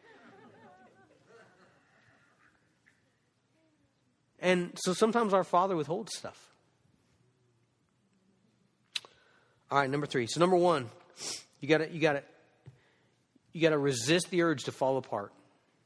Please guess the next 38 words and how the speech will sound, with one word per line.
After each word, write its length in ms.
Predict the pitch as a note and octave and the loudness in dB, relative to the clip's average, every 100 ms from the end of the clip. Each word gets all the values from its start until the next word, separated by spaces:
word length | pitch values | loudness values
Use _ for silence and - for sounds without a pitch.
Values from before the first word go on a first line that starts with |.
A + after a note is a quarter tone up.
| _ | _
okay? 340 | C3+ C3 C#3 C#3 | -2 -2 -2 -6
And, 200 | C3 C3 | -6 -4
and 100 | C3 | -2
you 60 | C3+ | 0
gotta 200 | C#3 C3 | 0 0
not 320 | C3+ D3 - | 0 0 0
fall 320 | C#3+ C#3 C#3 | -2 0 -2
directly 420 | B2 C3 C3 D3 | -2 -2 -2 -2
into 120 | C#3 | -2
sin. 360 | C3+ - A#2 G#2+ A2+ _ _ _ _ - | -4 -6 -8 -10 -18 _ _ _ _ -4
Number 160 | D3+ C3 | -4 0
two, 360 | E3 F3 G3 - _ _ _ _ - | 2 2 0 -8 _ _ _ _ -2
you 100 | D3+ | 0
gotta 120 | D3+ | 2
go 100 | C3+ | 0
directly 460 | B2 C#3 D3 E3 | 0 0 0 0
to 80 | D#3+ | -2
Jesus 460 | C#3 A#2+ A2 A2 A#2 - - - _ _ - | -4 -6 -6 -10 -12 -14 -14 -20 _ _ -14
and 100 | - | -4
trust 280 | D3+ C3+ | -4 -2
his 120 | E3 D#3 | -4 -6
power 440 | A#2+ G#2+ G#2 G#2 | -6 -8 -8 -14
and 80 | - | -10
trust 280 | - B2+ - | -8 -6 -6
his 120 | C3 | -8
goodness. 540 | A#2 A2 G#2 A2 - - _ - - - | -6 -8 -8 -12 -14 -16 _ -20 -8 2
And 100 | F#3 | 4
number 180 | G#3+ | 4
three, 340 | G#3+ G#3+ D3 A2+ - - - | 2 2 0 -2 -14 -20 -14
you 100 | - D#4 | 2 4
gotta 140 | A#3+ | 4
fight 300 | - F#3 E3+ | 6 4 4
hard 260 | E3+ F3 C#3+ | 2 2 2
to 80 | |
see 260 | C3 - F3 | -4 -2 -2
the 120 | C#3+ | -2
big 360 | A#2 C3 C3+ - | -2 -2 -4 -8
picture. 420 | B2 - - | -14 -10 -10